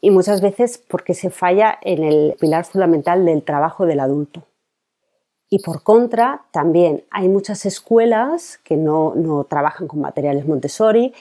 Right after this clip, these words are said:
y hay muchas casas donde no hay ni un solo material Montessori, pero hay esos principios Montessori, que si queréis lo puedo explicar un poco más en otro episodio, y sí que está aplicando un,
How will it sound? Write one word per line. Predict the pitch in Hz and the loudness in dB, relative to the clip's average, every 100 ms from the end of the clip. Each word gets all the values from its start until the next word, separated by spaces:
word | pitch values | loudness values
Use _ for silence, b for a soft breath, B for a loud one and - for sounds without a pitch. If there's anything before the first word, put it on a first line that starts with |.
| b b | b b
y | - | -2
hay | 170 | 2
muchas | 165 165 180 | 0 0 -8
casas | - 185 - 165 - | -4 -4 -4 -6 -4
donde | 151 139 | -6 -4
no | 151 160 | 0 2
hay | 170 165 | 2 2
ni | 156 | 2
un | 156 | 0
solo | - 170 | -2 -2
material | 156 156 156 160 | -2 -4 -2 -2
Montessori, | 156 147 - 214 202 240 b b b b b _ | -2 -4 -4 -2 0 -4 b b b b b _
pero | - 196 190 - _ _ _ _ | 2 4 2 -2 _ _ _ _
hay | - 226 262 240 - - | 0 2 4 4 0 -2
esos | 226 - 208 | -4 -2 -6
principios | - 190 180 - 226 226 196 | 2 2 2 0 2 2 0
Montessori, | 160 160 - 196 233 | -4 -4 -4 -2 -2
que | 170 | -4
si | - | -6
queréis | 156 156 160 - - | -2 0 0 -6 -8
lo | 175 | -4
puedo | 160 170 | 2 0
explicar | 170 170 165 151 | 0 -4 -2 -2
un | |
poco | 151 151 | -2 -4
más | 156 175 | -4 -6
en | 156 | -4
otro | 151 151 | -4 -4
episodio, | 156 - 190 294 - _ _ _ _ _ _ _ _ - | -6 -4 -2 -2 -4 _ _ _ _ _ _ _ _ -10
y | 202 | -10
sí | - 320 | -4 -4
que | 320 | -2
está | 226 - | -4 -6
aplicando | 160 170 165 170 160 156 156 - | -6 -4 -2 -2 -2 -2 -4 -4
un, | 190 170 156 151 | -2 0 -2 -4